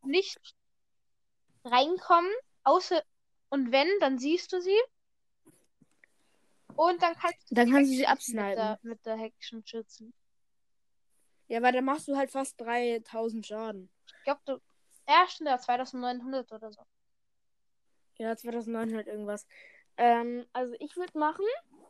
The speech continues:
Speaker 2: ähm, so, Bull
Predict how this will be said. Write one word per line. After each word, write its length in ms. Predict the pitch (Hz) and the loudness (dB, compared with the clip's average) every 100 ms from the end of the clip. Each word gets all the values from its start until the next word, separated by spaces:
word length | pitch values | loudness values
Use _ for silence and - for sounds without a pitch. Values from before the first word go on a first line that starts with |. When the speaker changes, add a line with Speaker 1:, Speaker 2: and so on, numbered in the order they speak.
| _ _ _ _ _ _ _ _ _ _ _ _ _ | _ _ _ _ _ _ _ _ _ _ _ _ _
Speaker 2:
ähm, 420 | 233 214 208 196 - _ _ _ _ _ _ _ _ - _ _ _ _ _ _ _ _ _ _ _ _ _ _ _ _ _ _ - - - _ _ | -8 -8 -10 -14 -18 _ _ _ _ _ _ _ _ -20 _ _ _ _ _ _ _ _ _ _ _ _ _ _ _ _ _ _ 0 0 0 _ _
so, 420 | 226 208 208 202 - _ | -16 -12 -12 -12 -16 _
Bull 360 | 233 254 294 | 0 4 4